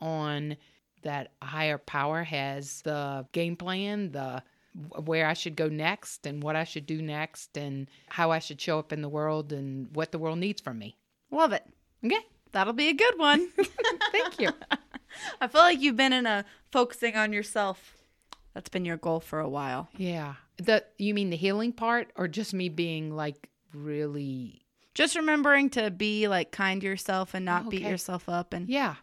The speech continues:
Speaker 2: ask others for help. Like,
Speaker 1: Yep.
Speaker 2: loosening your grip in general,
Speaker 1: Yes,
Speaker 2: I feel like
Speaker 1: totally.
Speaker 2: has been a big thing for
Speaker 1: Yeah.
Speaker 2: you.
Speaker 1: And I
Speaker 2: It's been awesome to watch you grow in that way.
Speaker 1: That's great 'cause I feel like a slow learner.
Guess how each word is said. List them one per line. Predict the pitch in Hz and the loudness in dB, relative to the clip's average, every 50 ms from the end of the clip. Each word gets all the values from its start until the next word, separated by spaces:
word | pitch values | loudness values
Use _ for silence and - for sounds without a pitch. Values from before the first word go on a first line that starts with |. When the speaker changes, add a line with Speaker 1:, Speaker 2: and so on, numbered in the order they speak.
| - - | -2 4
Speaker 2:
ask | - 190 190 180 - - | 6 6 6 4 2 -2
others | 196 190 196 190 185 - | -2 0 0 -2 -4 -4
for | - 190 185 185 | -4 -4 -2 0
help. | 190 175 180 185 - _ | 2 2 0 0 -2 _
Like, | - 226 220 - | 2 2 2 4
Speaker 1:
Yep. | 262 | 2
Speaker 2:
loosening | 277 311 294 - - 294 277 269 240 214 | 2 2 2 2 2 2 2 2 2 2
your | 202 | 0
grip | 185 180 - 185 147 - - - | -2 -2 0 0 0 0 -2 -6
in | - - | -4 0
general, | 294 330 - 175 349 - 427 381 220 147 | 2 4 4 4 4 2 2 2 2 2
Speaker 1:
Yes, | 143 - - - - - - - - - | 0 -2 -6 -12 -16 -18 -20 -18 -16 -8
Speaker 2:
I | - | -2
feel | - 269 269 | 2 2 4
like | 285 294 | 4 4
Speaker 1:
totally. | - 202 240 - 190 - 170 160 | 4 4 6 6 4 4 2 2
Speaker 2:
has | 185 180 175 180 | -2 -4 -6 -6
been | 180 170 170 170 | -6 -4 -4 -4
a | 165 | -4
big | 160 165 160 - - | -4 -6 -8 -8 -8
thing | - - 165 170 | -8 -8 -8 -4
for | - 214 | -2 0
Speaker 1:
Yeah. | 220 247 269 240 190 | 2 2 4 2 0
Speaker 2:
you. | - - - - _ | -2 -6 -12 -10 _
Speaker 1:
And | - 247 262 - - | -2 -2 -2 -2 -2
I | 196 208 - - | -2 -2 -2 -2
Speaker 2:
It's | 202 - | -6 -4
been | - - 226 220 - - _ _ - | 0 0 0 0 -2 -8 _ _ 2
awesome | 208 190 185 - - 220 208 | 2 2 2 0 -4 -4 -4
to | 214 | -2
watch | 208 190 185 180 - - 233 | -2 -2 -2 -2 -4 -4 -4
you | 226 226 247 - _ - | -4 -4 -4 -8 _ -16
grow | 220 - 190 175 - - - | -10 -8 -6 -6 -6 -8 -10
in | - - - | -12 -12 -14
that | - - - - - | -14 -16 -18 -18 -16
way. | 202 196 190 | -18 -8 -2
Speaker 1:
That's | - 233 240 240 - | 0 2 2 2 0
great | - - 262 302 269 - | 0 0 0 0 0 -2
'cause | 208 185 | -4 -4
I | 202 190 | -4 -4
feel | - - 196 180 | -2 -2 -2 -2
like | 175 175 - | -2 -4 -6
a | 165 | -10
slow | - - 165 165 | -8 -6 -6 -4
learner. | 160 151 151 147 139 120 - | -4 -6 -8 -8 -10 -12 -16